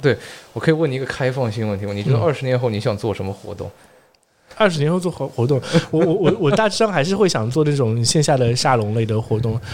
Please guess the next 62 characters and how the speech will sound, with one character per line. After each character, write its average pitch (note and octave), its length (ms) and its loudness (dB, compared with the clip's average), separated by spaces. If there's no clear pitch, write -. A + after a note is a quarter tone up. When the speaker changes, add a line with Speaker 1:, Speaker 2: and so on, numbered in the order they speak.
Speaker 2:
我， D3 100 2
我 D#3 140 2
自 A3+ 100 -4
己 G#3 80 0
还 G#3 80 4
本， D3+ 300 -2
本 C3 120 4
身 G3 140 2
还 F3 60 2
蛮 C#3 160 0
喜 - 120 2
欢 G#2+ 160 -4
这 A#2 140 -2
个 G#2+ 100 -6
的。 - 140 -10
呃， D#3+ 260 2
因 A#3 60 -2
为 B3+ 80 4
我 D#3 160 2
同 C3 240 -2
一 G3 40 2
时 - 220 0
间 D#3+ 220 2
就 F#3+ 100 2
是 - 140 0
前 - 200 0
面 G#3 120 2
我 D3+ 140 2
可 C#3 120 -6
能 A2+ 180 -4
只 A#2 120 -2
是 C#3 140 0
介 D3 140 2
绍 D3+ 120 2
自 C#3 140 -2
己 G#2+ 160 -4
做 B2 240 2
那 A#2+ 100 -2
个， G#2+ 220 -6
呃， A#2+ 140 4
头 B2 180 0
马 C#3 160 2
的 A2+ 40 -6
活 A2+ 140 -2
动， A2+ 100 2
然 B2 120 0
后 D3+ 80 -2
会 C3+ 280 2
组 A#2 140 -4
织 B2+ 140 -2
一 - 20 2
些 C#3+ 140 2
论 B2+ 180 2
坛。 G#2 220 -6
其 - 140 0
实 F3+ 160 2
我 C3 220 2
还 A2 340 0
会 C#3+ 480 0
做 C3 500 0
那 B2+ 120 -2
个 G#2+ 280 0